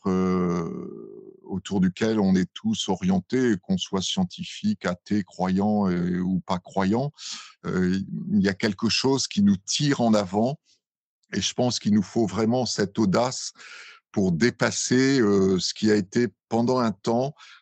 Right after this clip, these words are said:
notre bagage intérieur et notre assurance, mais pour être capable d'aller plus loin. Et je pense que ça se fait beaucoup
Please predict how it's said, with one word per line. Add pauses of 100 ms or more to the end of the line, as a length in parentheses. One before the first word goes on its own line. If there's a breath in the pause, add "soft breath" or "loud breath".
notre
bagage
intérieur
et
notre
assurance, (320 loud breath)
mais
pour
être
capable
d'aller
plus
loin.
Et
je
pense
que
ça
se
fait
beaucoup